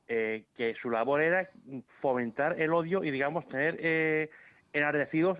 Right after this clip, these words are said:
o, en este caso, enfadados a los palestinos. Por lo tanto, para poder dar ese paso y que eso se materialice y que eso empiece a normalizarse en la mentalidad de los palestinos, es necesario la eliminación de Hamas. Eh,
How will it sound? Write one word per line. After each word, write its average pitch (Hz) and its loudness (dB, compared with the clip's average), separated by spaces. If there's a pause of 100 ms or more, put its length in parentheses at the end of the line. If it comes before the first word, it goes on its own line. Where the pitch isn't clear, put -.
o, 123 0
en 117 -4
este 127 -8
caso, 127 -4
enfadados 147 0
a 151 0
los 131 -2
palestinos. 120 -4 (480)
Por 120 -2
lo 110 -2
tanto, 135 -2
para 117 -2 (220)
poder 131 0
dar 170 2
ese 165 -2
paso 139 -4
y 120 -8
que 131 -2
eso - -6
se 156 -2
materialice 160 -2 (420)
y 131 -6
que 131 -2
eso 131 -6
empiece 151 -2
a 135 0
normalizarse 117 -4
en 113 -4
la 107 -2
mentalidad 110 -4
de 139 0
los 147 -2
palestinos, 160 -6 (960)
es 151 -2
necesario 151 0
la 170 0
eliminación 156 -4
de 127 -6
Hamas. 139 -4 (200)
Eh, 110 -6